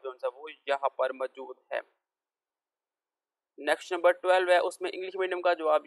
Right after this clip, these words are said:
यहाँ पे मौजूद है, उर्दू medium का जो जवाब है वो यहाँ पे लिखा हुआ है।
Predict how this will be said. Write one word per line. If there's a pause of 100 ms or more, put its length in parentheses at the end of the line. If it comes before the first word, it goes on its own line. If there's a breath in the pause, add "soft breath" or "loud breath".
(140)
यहाँ
पे
मौजूद
है,
उर्दू
medium
का
जो
जवाब
है
वो
यहाँ
पे
लिखा
हुआ
है।